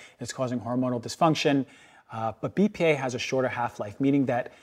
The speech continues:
it excretes from our body much faster than heavy metals. Heavy metals have an affinity for different organs and our fat tissues. They go through a process of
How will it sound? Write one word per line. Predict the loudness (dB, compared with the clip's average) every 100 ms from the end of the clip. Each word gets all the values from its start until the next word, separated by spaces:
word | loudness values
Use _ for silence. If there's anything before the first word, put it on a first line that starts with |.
| -8
it | -4 -4
excretes | -4 -6 0 2 2
from | -2 -2
our | -2
body | -2 0 2 2
much | 2 -2 -4
faster | -6 -6 -6 -8
than | -8 -8
heavy | -6 -6
metals. | -6 -8 -12 -4
Heavy | 0 4 4
metals | 4 2 -4
have | -6 -4
an | -6
affinity | -2 0 2 0
for | -2 -10
different | -12 -14 -4
organs | 0 0 2 0 -2
and | -12
our | -12
fat | -4 -4 -4
tissues. | -8 -4 -4 -4 -10 -20 -20 _
They | 2 4 4
go | 4 2
through | 2
a | -6
process | -6 -6 -6 -8
of | -10 -14